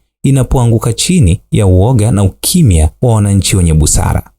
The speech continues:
Na huo ndio uchambuzi kwa uchache kuhusiana na kauli ya Boniface Mwabukusi aliyoitoa kupitia kwenye ukurasa wake wa mtandao wa X, zamani kama Twitter,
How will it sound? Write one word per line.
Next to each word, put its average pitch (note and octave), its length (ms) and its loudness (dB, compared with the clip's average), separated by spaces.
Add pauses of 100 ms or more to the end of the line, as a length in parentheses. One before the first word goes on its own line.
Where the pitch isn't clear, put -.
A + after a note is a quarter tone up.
Na C#3+ 280 0
huo A3+ 280 2
ndio C#3+ 140 2
uchambuzi G2+ 640 0
kwa F2 460 -2
uchache C#3 480 -2
kuhusiana F#2+ 640 0
na D#2+ 380 0
kauli G#2 640 -2
ya E2+ 640 0
Boniface G#2 840 0 (280)
Mwabukusi G#2+ 760 0
aliyoitoa F#2+ 640 0
kupitia - 540 -2
kwenye E2+ 340 0
ukurasa E2+ 440 -2
wake G#2+ 240 -2
wa G#2 80 2
mtandao E2 500 2
wa D2+ 180 -2
X, - 340 -4
zamani G2 420 0
kama D#2+ 240 -2
Twitter, C#3 360 -2